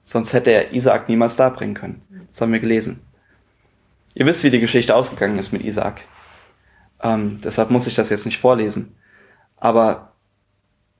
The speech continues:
diese drei Schritte sind Lernprozesse in unserem Leben. Und wir lernen diese, diese Schritte, indem wir gehorsam sind, indem wir lernen zu verzichten,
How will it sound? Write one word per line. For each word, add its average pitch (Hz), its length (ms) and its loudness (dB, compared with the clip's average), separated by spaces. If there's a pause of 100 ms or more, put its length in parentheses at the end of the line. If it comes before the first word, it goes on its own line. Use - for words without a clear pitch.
diese 117 200 -4
drei 113 200 0
Schritte 117 520 0 (480)
sind 117 260 -2
Lernprozesse 127 760 0 (280)
in 113 80 -8
unserem 110 240 -8
Leben. 104 340 -12 (1300)
Und 117 180 -4
wir 110 80 0
lernen 151 340 4
diese, 147 260 -4 (220)
diese 117 220 2
Schritte, 147 380 2
indem 120 360 2
wir 113 260 0 (560)
gehorsam 151 560 2
sind, 175 400 -4 (100)
indem 117 280 -2
wir 110 80 2
lernen 127 280 2
zu - 120 -8
verzichten, - 800 -2